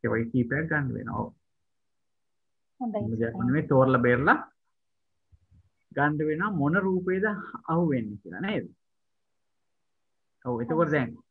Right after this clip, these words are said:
Speaker 1: උදාහරණයක් හැටියට බැලුවම අපිට දැන් ඔය රූප විසියට කිව්වට අපිට ජී-, මේ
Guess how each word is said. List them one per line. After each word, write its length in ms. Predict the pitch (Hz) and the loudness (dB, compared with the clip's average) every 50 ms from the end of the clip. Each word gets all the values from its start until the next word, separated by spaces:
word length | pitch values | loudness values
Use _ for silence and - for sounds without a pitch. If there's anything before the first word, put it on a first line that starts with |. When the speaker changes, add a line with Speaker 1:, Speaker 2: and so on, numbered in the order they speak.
| _ _ - | _ _ -4
Speaker 1:
උදාහරණයක් 680 | 135 139 131 160 165 160 165 185 185 185 185 190 190 175 | -2 2 4 4 4 6 6 4 2 4 2 0 0 0
හැටියට 320 | 180 185 190 185 190 185 | -2 -4 -4 -2 -2 -2
බැලුවම 340 | 180 196 190 196 196 196 190 | 0 0 0 0 0 0 0
අපිට 280 | 175 160 - 175 147 165 143 | -2 -2 -2 -2 -2 0 0
දැන් 220 | 120 131 123 117 117 | 2 0 0 0 0
ඔය 140 | 117 123 127 | 0 0 0
රූප 220 | 123 135 135 135 165 165 | 2 2 0 0 0 0
විසියට 460 | 135 127 120 - 147 151 156 156 170 170 | 0 -2 -2 -2 0 0 0 0 -2 -4
කිව්වට 460 | 175 196 185 185 165 123 113 - 147 196 247 294 - | -4 -4 -2 0 0 0 -2 -2 -4 -4 -4 -4 -6
අපිට 260 | - 139 - - 165 175 147 123 | -8 -8 -6 -4 -2 -2 -2 -2
ජී-, 300 | - 139 139 143 143 123 | -2 -2 -2 -2 -2 -2
මේ 240 | - 131 127 123 | -2 -2 -2 -2